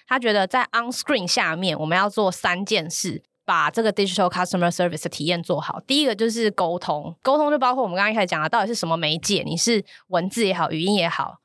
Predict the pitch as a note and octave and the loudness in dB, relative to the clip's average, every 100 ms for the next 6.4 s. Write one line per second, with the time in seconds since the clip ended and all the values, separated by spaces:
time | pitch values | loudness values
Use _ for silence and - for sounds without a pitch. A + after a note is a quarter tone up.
0 | _ - C4 G#3+ F#3 F3+ D#3+ A#3 A#3+ C#4 | _ -2 0 2 0 0 0 2 2 2
1 | F#3+ F#3+ G#3 - - - - - - - | 0 -2 -2 -4 -10 -10 -12 -20 -14 -2
2 | A3 E4 F4 G#3+ G3+ B3+ A#3 - - F3+ | 0 2 2 2 0 0 0 2 2 2
3 | D#3 E3+ - A3 - F3+ - - G#3+ C#4 | 0 -2 -2 -2 -2 -8 -6 0 0 2
4 | E4 D#4+ D#4+ C#4 G#3+ F#3 F#3 A3 A#3+ G#3 | 2 2 2 2 2 0 0 0 2 0
5 | G#3 G3+ D3 F3+ E3 - - - D#3 D#3+ | -2 -2 0 2 2 0 -4 -2 0 0
6 | F3+ - - | -2 -6 -8